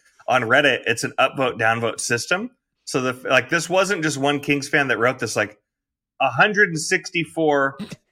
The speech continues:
more fans thought this was true <laughs> than fans that thought it was not true. Like, this is, this is public opinion. Kings fans think they're losing game six, and they're right. Like,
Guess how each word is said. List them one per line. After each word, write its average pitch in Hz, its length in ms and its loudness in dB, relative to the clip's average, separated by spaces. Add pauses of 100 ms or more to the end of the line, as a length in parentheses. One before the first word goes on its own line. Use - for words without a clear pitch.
more 180 480 4
fans 131 540 4
thought 160 280 4
this 165 180 0
was 135 180 -2
true 185 500 2
<laughs> 156 60 -6
than 208 200 2
fans 185 340 6
that 170 180 0
thought 175 180 6
it 147 80 4
was 143 200 2
not 165 240 6
true. - 380 -4
Like, 139 200 2 (400)
this 208 220 2
is, 190 420 2
this 196 280 2
is 196 120 0
public 175 360 2
opinion. 165 460 -2
Kings 185 260 0
fans 175 260 0
think 151 200 -4
they're 151 180 2
losing 147 320 0
game 135 240 -2
six, 135 420 -2 (320)
and 151 200 2
they're 190 140 6
right. 202 360 4 (300)
Like, 127 280 -2